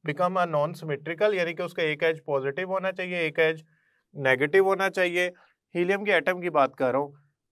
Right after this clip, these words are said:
अगर ये होता है तो वो force of attraction की तरफ जा सकता है, otherwise नहीं जा सकता। पहले तो आप जो समझने वाली बात है ना, वो ये याद रखें कि this is symmetrical, this is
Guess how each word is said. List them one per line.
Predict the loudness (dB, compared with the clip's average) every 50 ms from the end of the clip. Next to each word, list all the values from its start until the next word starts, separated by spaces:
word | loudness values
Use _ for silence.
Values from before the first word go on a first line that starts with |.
| _ 0
अगर | 2 4 4 6 4
ये | 6 4
होता | 4 4 4 0 2 6 8 8 8 8
है | 6 6 6 8 8 6 4 2 _ _ _
तो | 2 4
वो | 6 6 4
force | 4 4 2 2 2 0
of | -2 -4 0
attraction | 0 0 -2 0 -2 -8 -4 -4
की | -4
तरफ | -2 -2 -2 -2
जा | 2 2 2 2
सकता | 2 -2 -10 -2 2 2
है, | 4
otherwise | 4 4 6 6 4 4
नहीं | 0 -6 -4 -2
जा | -2 -2 -2
सकता। | -4 -8 -20 -18 -14 -16 -16 -16 _ _ _ _ _ _ _ _ _ _ _ _ 4
पहले | 4 6 6 4 0
तो | 2 4 6
आप | 6 4 4 2
जो | -6 -6 -6 -4
समझने | -4 -6 -6 -6 -6 -6 -4 -2 -2 0
वाली | 2 2 0 2
बात | 2 4 2 2 2
है | 0
ना, | -4 -2
वो | -4
ये | -4 -4 0
याद | 2 2 2 4 2
रखें | -2 -4 -2 -4 -4 -4
कि | -6 -8 -8
this | -8 -8 -8 -8
is | -8 -10 -10
symmetrical, | -10 -8 -8 -8 -8 -8 -4 -2 -2 -2 -2
this | -6 -8 -6
is | -2 0